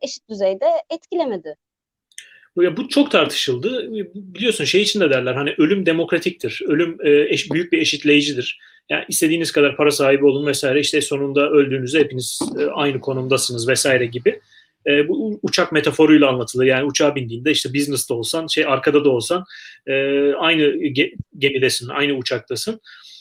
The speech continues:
Speaker 2: E,
Speaker 1: <laughs>
Speaker 2: o yüzden en başta <laughs> bu gemi metaforu da çok konuşuldu ama yani çok demokratik bir virüs olduğu söylendi. Bunun sebebi de şuydu bence. Biliyorsun
Speaker 1: <laughs>
Speaker 2: İran'da çok fazla vaka oldu. Yani Çin'den hemen sonra İta-, İtalya ve İran'da oldu. İran'da,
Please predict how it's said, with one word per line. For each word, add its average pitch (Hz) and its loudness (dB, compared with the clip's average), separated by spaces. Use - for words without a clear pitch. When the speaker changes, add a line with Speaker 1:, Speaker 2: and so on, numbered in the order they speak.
Speaker 2:
E, 143 6
Speaker 1:
<laughs> 160 2
Speaker 2:
o 202 8
yüzden 214 2
en 196 0
başta 196 2
<laughs> - -10
bu 165 2
gemi 147 0
metaforu 147 0
da 151 4
çok 127 -6
konuşuldu 135 -8
ama 170 -8
yani 151 -4
çok 226 0
demokratik 190 2
bir 175 0
virüs 185 0
olduğu 180 6
söylendi. 160 4
Bunun 185 4
sebebi 202 2
de 208 4
şuydu 202 0
bence. 127 -4
Biliyorsun 202 0
Speaker 1:
<laughs> 214 -2
Speaker 2:
İran'da 185 2
çok - -2
fazla 123 0
vaka 131 0
oldu. 131 -2
Yani 123 -4
Çin'den 160 0
hemen 170 0
sonra 175 0
İta-, - -4
İtalya 165 2
ve 170 2
İran'da 151 2
oldu. 127 -4
İran'da, 196 2